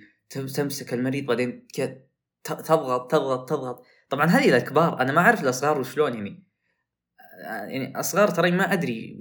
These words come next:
كذا كيف، آه، انعاش وما أدري وش يسمى. فأنا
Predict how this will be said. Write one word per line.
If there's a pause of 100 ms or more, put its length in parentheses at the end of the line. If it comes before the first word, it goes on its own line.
(140)
كذا
كيف،
آه،
انعاش
وما
أدري
وش
يسمى. (1120)
فأنا